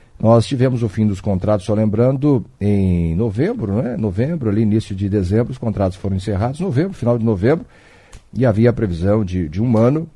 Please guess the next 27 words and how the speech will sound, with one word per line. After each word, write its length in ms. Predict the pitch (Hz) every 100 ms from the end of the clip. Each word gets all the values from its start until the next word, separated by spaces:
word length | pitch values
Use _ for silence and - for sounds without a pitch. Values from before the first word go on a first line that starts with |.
| -
não 160 | 82 98
é? 160 | 143 - - _
Você 200 | 87 95
já 140 | 98 92
falava 440 | 92 92 98 95
desses 320 | 90 92 95
trâmites 480 | - 95 87 - 87
todos 580 | 98 113 110 90 - - -
e 720 | 78 80 78 73 69 62 50 55
desse 360 | 90 - 95
caminho 320 | 87 85 90 92
que 60 |
precisa 260 | - - 98
ser 160 | 90 95
percorrido 540 | 98 87 87 87 87
para 180 | - 90
que 120 | -
o 40 |
processo 440 | 90 90 - 90 -
possa 240 | 98 92
ser 120 | 98
concluído. 640 | - 95 90 95 147 98 90 - - - -
Mas 200 | 127 156
o 120 | 147
Jorge 440 | 120 165 147 104
diz 260 | 101 135 123
aqui, 400 | 120 117 110